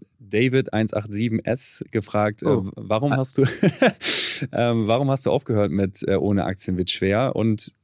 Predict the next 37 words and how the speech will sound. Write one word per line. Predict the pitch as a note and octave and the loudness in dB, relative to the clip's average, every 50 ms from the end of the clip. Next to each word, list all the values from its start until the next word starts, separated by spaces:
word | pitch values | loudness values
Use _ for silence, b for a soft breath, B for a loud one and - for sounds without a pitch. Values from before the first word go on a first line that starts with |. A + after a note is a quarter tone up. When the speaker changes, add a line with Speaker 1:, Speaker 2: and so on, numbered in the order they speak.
| _ _ _ | _ _ _
Speaker 1:
vielleicht | - - G#2+ G#2+ G#2 G2 - | -4 0 2 2 2 2 2
damit, | G2+ G2+ G#2+ G#2+ G2 - - - - | 2 2 2 2 0 -2 -6 -4 -2
äh, | G#2+ G#2 | -4 -4
kombiniert, | - - A2 G#2+ A2 G#2+ G#2+ A2+ A#2+ B2 - - b b b b b b b b _ _ _ _ _ _ _ _ _ _ _ _ | -2 -2 0 0 2 2 2 2 2 0 -2 -4 b b b b b b b b _ _ _ _ _ _ _ _ _ _ _ _
denkst | _ G#2 G#2+ - - | _ -4 -4 -2 -2
du | A2+ | 0
dir | G#2+ G#2+ | 0 2
manchmal | G#2 A2 A2 - - E2+ F#2+ | 2 0 0 -2 -2 -2 -2
auch | A2+ G#2+ | -2 -4
so, | - F#2+ | -4 -2
„Boah, | G2 G2 F#2+ | 0 0 0
das | F#2+ - - | 0 -2 -4
ist | - - - - | -8 -8 -8 -8
echt | G2+ - - | -8 -6 -4
ein | G#2+ | -4
hohes | G2 A2 G#2 G2+ - | -2 -2 -2 -2 -2
Pensum, | - A2 G#2+ G#2 G#2 G#2+ G#2 G#2 G2 F#2 G#2 | -2 -2 0 0 0 0 0 0 0 0 0
wäre | G2 G2 | -2 -2
vielleicht | - - G2+ G2+ G2 - | 0 0 -2 -2 0 0
ganz | G2+ G2 - - | -2 -4 -4 -6
gut, | - _ - G#2+ G#2 G2+ | -12 _ -18 -10 -4 -2
wenn | F#2+ F#2+ F#2+ F#2+ F#2 - - | -2 0 0 0 -2 -2 -4
wir | - - F2+ G2+ G2 | -8 -10 -4 -4 -2
da | F2+ F#2 F#2+ G2+ | 0 0 0 0
noch | G#2+ A2+ - - | 0 0 0 -2
jemanden | B2 A#2+ A#2+ A#2 G2+ E2 | 0 0 0 0 0 -2
hätten, | G#2+ A2+ A#2+ - - A#2 G#2+ | -2 -2 -4 -2 -2 -2 0
der | G2+ G2+ F#2+ - - | 2 2 2 2 0
auch | A2 A#2 - | 0 -2 -2
das | - B2 - | -4 -6 -4
ganze | - A#2+ A#2+ - A#2+ G#2+ | -2 -4 -4 -4 -6 -6
Thema | - B2 A#2 A2+ G#2+ G#2 | -4 -2 0 2 2 2
mit | A2+ - - | 2 2 0
mir | A2+ G#2+ - | 0 -2 -2
zusammen | - G2 F2+ G2 F#2+ G#2+ A#2+ | -2 -2 -2 -2 0 0 0
bespielen | C3 - - - D3 C#3+ C#3+ C#3+ | -2 -2 -2 -2 -2 -2 -2 -2
kann?“ | - C#3+ D3 D3+ | -4 -6 -6 -6